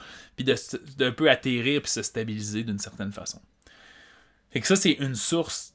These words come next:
les plus puissantes qui existent pour réussir à passer à l'action, avoir des résultats rapidement et, et changer super vite. OK ? Ce que j'ai donné comme truc aujourd'hui, faut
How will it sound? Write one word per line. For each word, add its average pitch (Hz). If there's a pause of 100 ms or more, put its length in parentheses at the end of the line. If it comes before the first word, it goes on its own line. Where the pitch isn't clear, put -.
les 117
plus 117
puissantes 131
qui -
existent 107 (480)
pour 120
réussir 101 (640)
à 104
passer 101
à 107
l'action, 104 (540)
avoir 107
des 107
résultats 98
rapidement 95 (600)
et, 104 (1040)
et 120
changer 113
super 92
vite. - (880)
OK ? 107 (560)
Ce -
que 131
j'ai 135
donné 175
comme 202
truc 202
aujourd'hui, 156 (1160)
faut 139